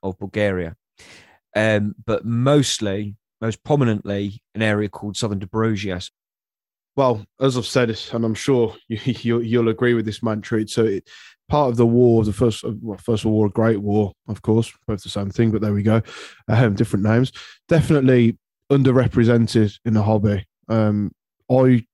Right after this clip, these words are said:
Speaker 2: can't recall s-, ever seeing a group portray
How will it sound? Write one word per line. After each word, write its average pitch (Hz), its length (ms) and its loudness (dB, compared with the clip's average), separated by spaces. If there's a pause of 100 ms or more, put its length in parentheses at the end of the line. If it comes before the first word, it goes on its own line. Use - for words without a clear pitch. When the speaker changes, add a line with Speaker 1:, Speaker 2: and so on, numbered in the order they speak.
(340)
Speaker 2:
can't 160 280 0
recall 135 380 2
s-, - 320 -2
ever 127 200 2
seeing 117 400 2
a 110 40 4
group 107 420 0 (760)
portray 113 720 0